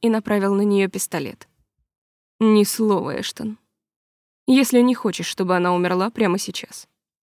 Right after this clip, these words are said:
Он не собирался умолять их образумиться, хотя, похоже, Блейк и не дал бы ему такой возможности. Если Шафран пережила свою первую дозу, то есть шанс, что они оба выживут. Смирившись,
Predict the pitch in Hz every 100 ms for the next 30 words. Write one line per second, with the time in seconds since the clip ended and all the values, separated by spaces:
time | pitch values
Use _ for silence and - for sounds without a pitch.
0 | _ _ _ _ _ _ _ 277 285 269
1 | 285 302 311 240 214 202 202 196 202 202
2 | 196 196 233 226 - - 185 - _ _
3 | - 277 294 208 220 202 190 196 180 -
4 | - 208 190 202 190 160 165 170 165 180
5 | - 185 180 196 175 196 - - - _
6 | _ _ _ _ _ - 262 254 247 -
7 | 233 233 233 214 214 208 202 202 202 202
8 | 190 - 254 214 156 156 156 190 - _
9 | _ _ _ - 240 226 - - 214 202
10 | - 208 202 208 208 185 190 185 - -
11 | - - _ _ _ _ - - 240 277
12 | - 269 -